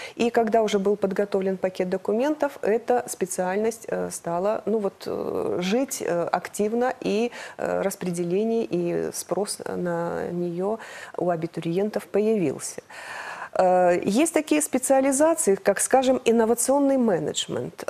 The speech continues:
Может быть, я скажу крамольную мысль, но, на мой взгляд, это, э, достаточно такая, ну, может быть,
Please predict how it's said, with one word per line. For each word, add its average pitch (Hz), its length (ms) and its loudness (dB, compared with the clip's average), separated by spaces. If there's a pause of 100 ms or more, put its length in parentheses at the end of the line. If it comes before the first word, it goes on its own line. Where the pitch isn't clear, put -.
(100)
Может 269 280 2
быть, 254 140 0
я 262 120 2
скажу 262 300 0
крамольную 277 640 2
мысль, 185 420 0
но, 196 120 2
на 240 180 2
мой 311 200 2
взгляд, 190 420 0
это, 269 560 2 (140)
э, 214 300 2
достаточно 247 640 0
такая, 247 600 2 (640)
ну, 262 380 2
может 247 340 0
быть, 262 340 -2